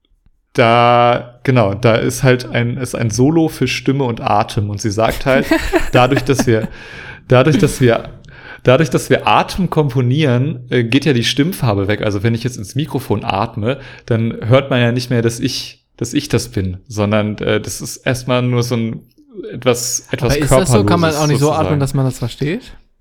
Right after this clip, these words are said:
Speaker 1: Hm, ja, ich weiß nicht. Es gibt in dem Stück, also ich, ich, wahrscheinlich gibt es so Tendenzen, das ist ja auch eher eine Annäherung an ein Konzept,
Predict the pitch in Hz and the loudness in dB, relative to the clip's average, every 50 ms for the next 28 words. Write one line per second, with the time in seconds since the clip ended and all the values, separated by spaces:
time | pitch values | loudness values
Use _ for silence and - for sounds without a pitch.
0 | _ _ _ _ _ _ _ _ _ _ _ _ _ _ _ _ _ _ - _ | _ _ _ _ _ _ _ _ _ _ _ _ _ _ _ _ _ _ -20 _
1 | - 170 175 156 113 95 92 95 101 113 120 - 123 - - 151 175 185 - 110 | -10 -6 -4 -4 -2 -2 -2 0 2 2 2 2 0 -2 -2 -2 -2 -2 -2 -4
2 | 98 107 101 - 147 139 - 139 123 123 123 123 - 156 151 - - 135 - 127 | -6 -4 -2 -2 -4 -2 -2 0 0 0 0 0 0 -2 -4 0 -2 0 0 2
3 | 127 - 127 - - - 190 - - - _ _ _ - - - - - - - | 0 0 -2 -4 -8 -10 -12 -12 -12 -14 _ _ _ -20 -20 -20 -20 -18 -18 -18
4 | - - - - - 147 156 165 139 - - 156 165 175 170 - - 165 - - | -18 -18 -16 -16 -16 -4 -2 0 2 4 4 4 2 2 -2 -2 -4 -4 -4 -2
5 | 151 - - 151 - - 139 127 120 120 127 127 120 131 120 113 104 120 127 104 | -2 -2 -2 -2 0 2 2 4 4 4 4 2 2 0 -2 -2 -2 -2 0 2
6 | 127 120 117 117 117 - 120 117 117 120 120 - 110 107 120 123 123 117 117 110 | 2 2 2 2 2 2 2 4 4 4 2 0 2 2 2 2 4 4 2 2
7 | 101 101 104 - 110 104 101 98 98 98 - 110 98 - - 113 110 - - - | 2 0 -2 -4 -4 -4 -4 -4 -6 -6 -6 -6 -6 -2 -2 -4 -4 -4 -8 -16